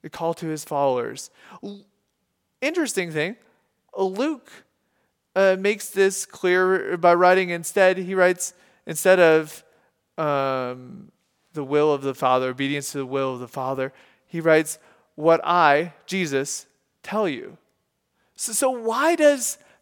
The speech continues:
Matthew highlight doing the will of the Father? What, what we see here is the unity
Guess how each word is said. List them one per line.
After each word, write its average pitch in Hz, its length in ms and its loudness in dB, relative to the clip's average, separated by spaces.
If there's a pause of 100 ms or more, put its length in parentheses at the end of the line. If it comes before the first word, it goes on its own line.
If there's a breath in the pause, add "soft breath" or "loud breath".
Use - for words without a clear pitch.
Matthew 196 720 -2
highlight 185 880 2 (800)
doing 214 340 -4
the 196 120 0
will 185 380 2
of 156 140 -2
the 165 120 -6
Father? 160 600 -2 (2000)
What, 214 160 0
what 247 160 0
we 247 80 -8
see 277 300 -6
here 247 300 -6
is 202 320 -4
the 220 240 -8 (280 soft breath)
unity 202 880 -6